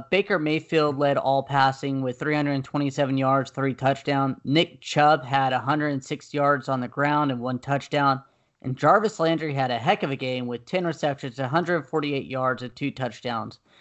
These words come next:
It looks like the Browns might sneak out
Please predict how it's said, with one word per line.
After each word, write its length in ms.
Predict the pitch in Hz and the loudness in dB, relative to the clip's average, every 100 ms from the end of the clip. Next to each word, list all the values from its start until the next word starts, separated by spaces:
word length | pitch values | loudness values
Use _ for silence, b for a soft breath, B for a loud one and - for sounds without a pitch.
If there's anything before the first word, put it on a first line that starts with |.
| b b b b | b b b b
It 80 | - | 0
looks 240 | 254 - | 0 2
like 140 | 302 | 2
the 60 | 277 | 2
Browns 480 | 165 165 180 196 156 | 0 4 4 4 2
might 280 | 156 185 180 | 2 2 -2
sneak 260 | 175 170 | -6 2
out 300 | 170 165 - | 6 6 4